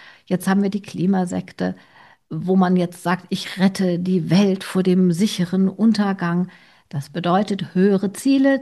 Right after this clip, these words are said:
die einen zusammenschließen die auch das Handeln in eine gewisse Richtung lenken und ausrichten. Ich sag noch mal, wie ein, der magnetische Nordpol, <laughs> wo sich dann alles nachrichtet.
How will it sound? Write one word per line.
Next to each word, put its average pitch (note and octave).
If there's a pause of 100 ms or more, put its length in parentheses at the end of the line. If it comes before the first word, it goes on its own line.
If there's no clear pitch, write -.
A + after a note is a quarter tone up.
(160)
die E3+
einen D#3+
zusammenschließen A3 (540)
die A3
auch F3+ (100)
das F#3+
Handeln C#4+
in F#3+
eine G3+
gewisse G3+
Richtung G3
lenken B3
und E3
ausrichten. C4
Ich -
sag F3
noch G#3
mal, F#3
wie F3
ein, D#3+
der E3
magnetische E3
Nordpol, B3+ (180)
<laughs> -
wo G#3+
sich G#3+
dann F#3+
alles G3
nachrichtet. F#3+